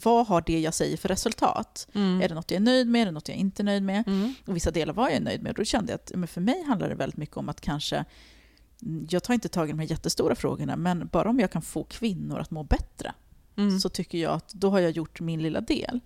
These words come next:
Speaker 2: Just det.
Speaker 1: Och om jag då får, om jag så här skriver en massa texter som får andra kvinnor att må bättre, för jag skriver ju då mycket om, så här, om kroppen och sånt där grejer, men också så här väcker de här tankarna när det tänker, till exempel med genusmedvetenhet och sånt där,
Speaker 2: Mm.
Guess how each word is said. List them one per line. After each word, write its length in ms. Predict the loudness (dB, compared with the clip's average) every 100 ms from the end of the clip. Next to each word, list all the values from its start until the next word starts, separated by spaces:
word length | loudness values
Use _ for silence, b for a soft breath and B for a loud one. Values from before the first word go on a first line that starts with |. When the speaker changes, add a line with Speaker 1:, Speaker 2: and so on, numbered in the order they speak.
| -8
Speaker 2:
Just 240 | -6 -6 -8
det. 160 | -12 2
Speaker 1:
Och 100 | 4
om 100 | 6
jag 140 | 4
då 80 | 4
får, 240 | 2 -2
om 120 | 0
jag 120 | -2 0
så 80 | -2
här 60 |
skriver 480 | -2 0 2 2 0
en 60 | 0
massa 180 | 0
texter 440 | 0 -2 -2 -4 -4
som 140 | -4
får 100 | -4 -4
andra 180 | -4
kvinnor 260 | -2 -2 -2
att 100 | 0
må 140 | 0
bättre, 520 | 2 -2 -2 -2 -2 -2
för 60 | -4
jag 80 | -2
skriver 240 | -4 -4
ju 60 | -6
då 180 | -8 -10 -8
mycket 260 | -8 -8
om, 60 | -8
så 120 | -6
här, 200 | -6 -8 -10 -14 -12
om 140 | -14
kroppen 560 | -8 -10 -10 -10 -8 -6
och 80 |
sånt 140 | -8 -8
där 180 | -8 -8
grejer, 220 | -8 -8 B B B B B B
men 180 | 2 2
också 240 | 0 -2
så 100 | 0
här 80 | 0
väcker 480 | 2 0 0 _ -2
de 100 | 0
här 60 |
tankarna 600 | 0 -2 -2 -4 -2 0
när 180 | -2 -4
det 60 | -4
tänker, 240 | -8 -8
till 280 | -16 -4 -4
exempel 300 | -2 -6 -6
med 80 | -2
genusmedvetenhet 1080 | 0 0 -4 -8 -8 -8 -4 0 2 2 -2
och 60 |
sånt 100 | -4
där, 100 | -6 B B B 0
Speaker 2:
Mm. 300 | 2 0